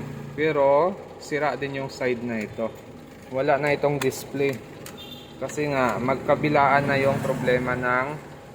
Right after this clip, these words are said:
panel nito. So, ito ay scrap na or parts out. Yan, parts out natin to, Sony,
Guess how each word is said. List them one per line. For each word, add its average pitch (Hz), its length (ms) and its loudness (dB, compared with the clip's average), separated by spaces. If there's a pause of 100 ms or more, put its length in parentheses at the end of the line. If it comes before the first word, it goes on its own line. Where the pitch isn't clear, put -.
(160)
panel 123 400 0
nito. 113 480 2
So, 139 160 0
ito 139 320 2
ay 135 560 4
scrap 123 480 -2 (160)
na 139 160 0 (800)
or 117 320 2
parts 127 480 2
out. 143 320 2 (1400)
Yan, 104 320 -10
parts 143 240 0
out 170 240 0
natin 165 400 0
to, 170 240 0
Sony, 139 480 0